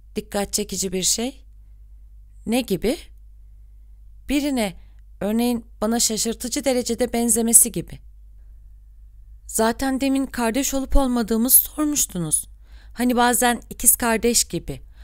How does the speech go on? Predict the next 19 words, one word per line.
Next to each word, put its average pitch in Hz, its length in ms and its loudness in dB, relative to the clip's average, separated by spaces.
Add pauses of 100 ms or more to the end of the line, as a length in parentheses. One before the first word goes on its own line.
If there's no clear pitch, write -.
(180)
aynı 226 280 2
suyun 226 340 4
iki 214 240 -6
damlası 226 440 2
gibi 202 240 -2
benzerlik 214 560 2
olur 240 220 -2
ya, 160 220 -4 (420)
böyle 247 280 4
bir 247 160 0
benzerlik 247 560 0
dikkatinizi 247 580 0
çekmedi 190 460 -2
mi? 147 160 -10 (640)
Bunu 226 140 2
anlatmaya 214 480 0
çalışıyordum." 156 760 -4 (1700)
"Aslında 285 540 4
evet." 214 600 0